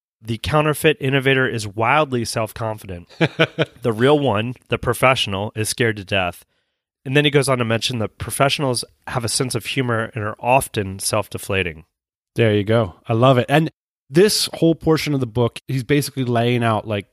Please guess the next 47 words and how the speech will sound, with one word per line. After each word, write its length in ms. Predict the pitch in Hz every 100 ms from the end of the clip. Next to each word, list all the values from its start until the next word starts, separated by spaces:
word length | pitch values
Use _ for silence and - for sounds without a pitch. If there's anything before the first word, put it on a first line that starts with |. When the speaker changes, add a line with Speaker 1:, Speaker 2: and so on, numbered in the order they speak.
| _
Speaker 2:
the 140 | 113 113
solution, 760 | - - 117 156 170 - 107 98
as 180 | 104 -
he 160 | 131 117
sees 320 | - 107 104
it, 100 | 98
as, 460 | 101 98 98 95 - _ _ _ _ _ _
you 140 | 135
know, 100 | 131
the 120 | 120 120
reason 560 | 139 185 143 135 117
that 180 | 113 95
you 100 | 110
suffer 300 | - 113 113
from 160 | - 107
so 160 | 117
much 220 | 110 104
resistance 760 | 104 104 120 - 107 101 - - - _ _ -
is 120 | 107
because 300 | 117 123 107
you're 80 | 107
stuck 340 | - 117 -
in 80 | 110
Amateurville. 720 | 104 101 - 85 73 71 - _ _ _ _ _ _
And 360 | 113 117 117 113
that 160 | 120 117
if 100 | 120
you 80 | 127
wanna 240 | 139 160
become 260 | 151 139 135
a 80 | 113
pro, 600 | - 123 117 110 107 101 _ _ _
these 300 | 120 160 139
are 80 | 139
the 80 | 117
key 400 | - 123 120 98
elements. 720 | 98 92 85 76 - - - _ _ _ -
And 80 | 151
that's 240 | 147 -
one 100 | 151
of 60 | 135
the 60 |
things 200 | 131 117
that's 160 | 107 -
aged 280 | 101 95 -
the 80 | 92
best 460 | 90 85 - -